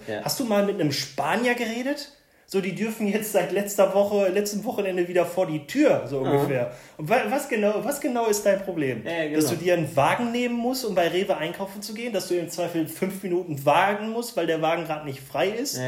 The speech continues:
Speaker 1: ja.
Speaker 2: Und dann stehen hinter dir, jetzt hat meine Mutter erzählt, stehen hinter ihr in der Schlange zwei ältere Frauen, die sich unterhalten und darüber aufregen, dass da doch Wagen sind, die halt abgesperrt waren.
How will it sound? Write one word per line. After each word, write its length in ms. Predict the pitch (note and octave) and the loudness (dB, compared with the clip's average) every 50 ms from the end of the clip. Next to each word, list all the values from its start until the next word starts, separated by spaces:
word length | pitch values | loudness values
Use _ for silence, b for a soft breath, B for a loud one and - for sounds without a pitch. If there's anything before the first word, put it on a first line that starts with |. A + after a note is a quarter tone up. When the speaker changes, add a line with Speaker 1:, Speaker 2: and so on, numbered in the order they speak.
| B2+ B2+ | -2 -2
Speaker 1:
ja. 60 | C3+ B2+ B B B B B B | -4 -4 B B B B B B
Speaker 2:
Und 80 | D#3+ F3 | 2 2
dann 160 | F#3 F#3 F3+ | 4 4 2
stehen 320 | F#3 - - G3+ G#3 G3+ | 0 -2 0 0 2 2
hinter 240 | G3 G#3 G3+ G#3+ G3+ | 2 0 0 0 0
dir, 260 | G3+ G3 F#3+ F#3+ F#3 | 0 0 0 2 0
jetzt 140 | F3 D#3 D3+ | 0 -2 -4
hat 120 | E3+ D#3 | -4 -4
meine 140 | D3 D3+ D3+ D3 | -4 -4 -4 -4
Mutter 200 | D#3+ E3+ - F3+ | -4 -4 -2 -2
erzählt, 400 | E3 E3 - - E3+ E3 D#3+ D#3+ | -2 -2 -2 -2 -2 -2 -2 -2
stehen 220 | - E3+ E3 D#3+ | -4 -6 -4 -4
hinter 240 | E3+ F3+ F3 F3 D#3+ | -4 -4 -4 -4 -4
ihr 160 | D3 D3 D3 | -4 -6 -6
in 60 | D3 | -6
der 60 | C#3+ | -6
Schlange 360 | C#3 - - D#3 D#3 D#3+ D3+ D3+ | -6 -6 -4 -4 -4 -4 -6 -6
zwei 180 | - - C#3 | -6 -6 -6
ältere 300 | C#3+ D3 D3+ D3+ D3+ C#3 | -6 -6 -6 -8 -8 -10
Frauen, 260 | C#3 - D3+ D3+ D3+ D#3 D3 | -8 -4 -4 -2 -2 -4 -6
die 20 | |
sich 140 | D3 C#3+ D#3 | -8 -10 -12
unterhalten 380 | D3 - C#3 C#3 D3 D#3 D3+ C#3+ | -12 -10 -8 -6 -6 -6 -6 -6
und 100 | C3 C3 | -8 -8
darüber 240 | B2+ B2+ C3+ B2 B2+ | -6 -6 -6 -4 -4
aufregen, 460 | C#3+ D3 D3 - C#3+ C#3+ C#3 C#3 B B B B B B | -4 -6 -4 -4 -6 -6 -6 -6 B B B B B B
dass 220 | B D3 C3+ - - | B -6 -6 -4 -4
da 160 | D3+ D3 D#3+ | -2 -2 0
doch 240 | D#3 D3 - - - | 0 -2 -4 -2 -2
Wagen 380 | C#3+ D3 E3 C#3 D3 C#3+ C3+ | -2 -2 -2 -2 -2 -4 -4
sind, 420 | B2+ C3 E3+ F3 C#3 - - - - | -4 -4 -4 -4 -6 -6 -10 -12 -12
die 120 | B2+ A#2 | -10 -8
halt 120 | A#2 A2 - | -8 -8 -8
abgesperrt 580 | C3+ - - A#2 - - - A#2+ G#2+ G#2+ - | -10 -10 -10 -10 -12 -8 -6 -6 -6 -6 -6
waren. 280 | A2 G#2+ G#2+ G#2 G#2 | -6 -6 -6 -6 -8